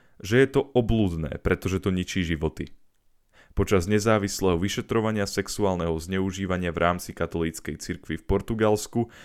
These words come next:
vyšetrovatelia zatiaľ vyzbierali výpovede približne štyristo ľudí,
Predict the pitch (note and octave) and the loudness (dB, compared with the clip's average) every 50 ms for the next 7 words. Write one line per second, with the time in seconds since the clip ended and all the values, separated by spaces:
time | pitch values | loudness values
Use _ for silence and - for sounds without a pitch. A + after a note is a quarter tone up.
0 | - - - C3+ C3+ - C#3+ - - C#3 C3 B2 B2 B2+ C3 A#2+ A#2 A#2 A2 F#2+ | -14 -6 -2 -2 -2 -2 -2 0 2 4 4 4 2 2 0 0 0 0 0 0
1 | G2+ G2 - G#2+ G#2 G2 F2+ F#2+ F#2+ F#2 F#2 F#2 F#2+ F#2+ F2+ F#2 F2+ F2+ F#2 F2 | 0 -2 0 0 0 0 0 -2 -4 -6 -4 0 0 2 2 2 2 0 0 0
2 | F#2+ F#2 - - G2 F2+ F2+ F2+ F2+ E2+ - - F2+ D#2+ F2 F2 E2 D#2+ E2+ E2+ | -2 -2 0 0 0 0 0 0 0 0 -2 -2 -2 -2 -2 -4 -4 -4 -4 -6
3 | E2 - - - - - E2+ E2 D#2+ - - - D#2+ E2 E2+ E2 E2 D#2+ D2 - | -6 -6 -8 -8 -6 -4 -4 -4 -4 -6 -6 -4 -4 -2 -2 -4 -4 -6 -8 -10